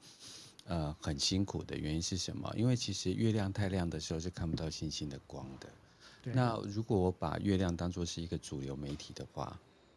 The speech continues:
Speaker 1: 或是一个主流来讲，那这个社会本来就是在强调主流。
Speaker 2: 嗯。
Speaker 1: 所以你总觉得自己没有那么亮。
Speaker 2: 嗯。
Speaker 1: 然后你总会看不见自己在社会的评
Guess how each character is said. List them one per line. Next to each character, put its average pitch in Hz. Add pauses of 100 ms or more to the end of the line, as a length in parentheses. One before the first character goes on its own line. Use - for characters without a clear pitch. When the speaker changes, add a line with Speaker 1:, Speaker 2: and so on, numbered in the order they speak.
Speaker 1:
或 92
是 95
一 95
个 95
主 76
流 69
来 69
讲， -
那 92
这 107
个 80
社 104
会 95
本 76
来 71
就 76
是 85
在 85
强 78
调 80
主 -
流。 - (500)
Speaker 2:
嗯。 117 (280)
Speaker 1:
所 -
以 139
你 139
总 92
觉 87
得 90
自 110
己 80
没 76
有 76
那 76
么 73
亮。 67 (760)
Speaker 2:
嗯。 113 (400)
Speaker 1:
然 87
后 107
你 87
总 76
会 95
看 92
不 82
见 82
自 82
己 71
在 80
社 82
会 82
的 76
评 -